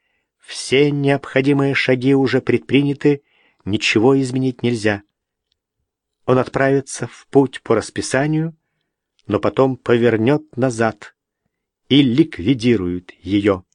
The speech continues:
Прошлой ночью, когда он шёл мимо дома Сьюзен, она случайно подошла к окну.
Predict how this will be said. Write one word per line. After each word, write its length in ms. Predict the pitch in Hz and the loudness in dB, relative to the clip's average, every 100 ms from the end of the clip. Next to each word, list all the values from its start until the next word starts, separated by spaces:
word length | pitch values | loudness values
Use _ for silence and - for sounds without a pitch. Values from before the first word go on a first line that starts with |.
| _ _ _ _ _ _ _ _ - | _ _ _ _ _ _ _ _ -2
Прошлой 400 | 143 156 151 139 | 0 2 0 2
ночью, 480 | 107 90 - 87 _ _ _ _ _ _ | 0 -2 -8 -10 _ _ _ _ _ _
когда 380 | - 107 104 123 - | -4 -4 0 -2 0
он 180 | 127 131 | -2 -2
шёл 460 | - - 131 120 | -4 0 2 2
мимо 360 | 107 123 123 113 | 0 0 0 -2
дома 320 | 95 120 110 | 0 0 0
Сьюзен, 580 | - - 135 120 104 87 _ _ _ _ _ _ | -8 -2 -2 0 -8 -10 _ _ _ _ _ _
она 200 | 98 98 | -6 -6
случайно 600 | - 104 - 135 147 143 | -4 -4 0 0 0 -4
подошла 400 | 131 127 - 131 | -6 -4 -2 -4
к 100 | - | -4
окну. 360 | - 107 95 | -8 -4 -4